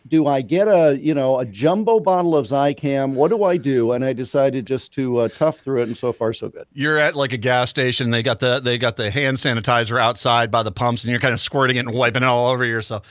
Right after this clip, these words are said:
Speaker 2: Uh,
Speaker 1: No, I'm
Speaker 2: <laughs>
Speaker 1: drinking it. I'm literally sticking my head under the dispenser at the Quick Star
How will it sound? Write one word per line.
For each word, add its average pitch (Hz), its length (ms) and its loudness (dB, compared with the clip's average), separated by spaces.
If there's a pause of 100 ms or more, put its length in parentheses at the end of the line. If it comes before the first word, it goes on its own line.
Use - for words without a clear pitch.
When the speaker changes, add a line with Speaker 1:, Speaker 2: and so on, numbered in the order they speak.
(280)
Speaker 2:
Uh, 147 260 4
Speaker 1:
No, 370 120 4
I'm 240 180 6
Speaker 2:
<laughs> 233 60 4
Speaker 1:
drinking 254 520 2
it. 120 100 0 (120)
I'm 208 220 4
literally 262 560 2
sticking 247 440 -4
my 214 180 4
head 190 440 4
under 233 240 2
the 214 140 0
dispenser 196 600 2
at 175 100 2
the 170 100 0
Quick 180 300 2
Star 113 420 -4